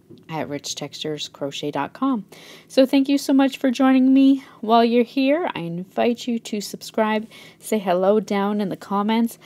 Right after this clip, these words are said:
I would love to hear your thoughts on this stitch, how you would use it in a project, and you can leave that down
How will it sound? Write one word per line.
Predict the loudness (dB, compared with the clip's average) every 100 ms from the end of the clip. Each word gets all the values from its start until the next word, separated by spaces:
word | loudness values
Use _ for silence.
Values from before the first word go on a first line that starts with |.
| -20 -16
I | -10
would | -8
love | -6 2 2 2
to | -2
hear | 0 4 4
your | 2 -2
thoughts | -4 -4 -2 -2 -6 -16 -18 _ _ _
on | -10 -4 -2 0
this | -2
stitch, | -6 -6 0 0 0 -12 -18 _ _ _
how | -12 -6 -4
you | -4 -4 -2
would | 2 0 0
use | -6 -6 -4
it | -6 -6 -12 -14
in | -10
a | -10
project, | -12 -8 -8 -4 -4 -6 -10
and | -14 -12
you | -10
can | -10 -10 -14 -20 -20 -20 -6
leave | 0 2 2
that | 0 -2 -2
down | -4 -4 -6 -10 -12